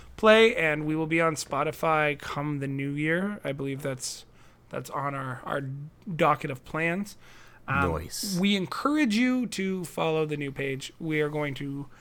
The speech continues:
Speaker 1: we understand that it's not gonna be appealing following a page with zero people or zero fans, um, but over time it'll grow, and you guys will come and join us, and you'll have a good time. We
Speaker 2: Yeah,
Speaker 1: promise.
Speaker 2: be the founders.
Speaker 1: What?
Speaker 2: Help us.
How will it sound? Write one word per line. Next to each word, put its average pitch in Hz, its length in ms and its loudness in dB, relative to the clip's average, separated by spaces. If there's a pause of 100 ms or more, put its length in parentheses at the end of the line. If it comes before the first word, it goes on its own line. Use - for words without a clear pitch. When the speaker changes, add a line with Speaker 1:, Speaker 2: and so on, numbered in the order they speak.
(440)
Speaker 1:
we 196 220 8
understand 175 560 6
that 151 260 0
it's 160 180 -4
not 165 140 0
gonna 160 140 -4
be 160 120 -4
appealing 156 460 -2
following 151 340 0
a 180 60 10
page 156 280 2
with 151 120 -2
zero 143 200 -2
people 160 400 -4 (200)
or 143 80 -4
zero 139 180 -6
fans, 165 340 -6 (440)
um, 226 380 0
but 240 240 4 (540)
over 196 220 -2
time 156 280 0
it'll 147 120 0
grow, 135 320 -6
and 135 140 -6
you 160 80 -2
guys 175 240 4
will 156 60 -6
come 139 240 -6
and 139 100 -8
join 131 240 -8
us, 131 200 -10
and 123 200 -12 (100)
you'll 190 80 -4
have 220 100 -2
a 180 40 -6
good 139 160 -6
time. 127 240 -8 (300)
We 170 120 0
Speaker 2:
Yeah, 151 60 -10
Speaker 1:
promise. 95 340 -2
Speaker 2:
be 104 60 -2
the 101 100 -6
founders. 85 680 -2 (1000)
Speaker 1:
What? - 140 -10 (120)
Speaker 2:
Help - 240 -2
us. - 320 -4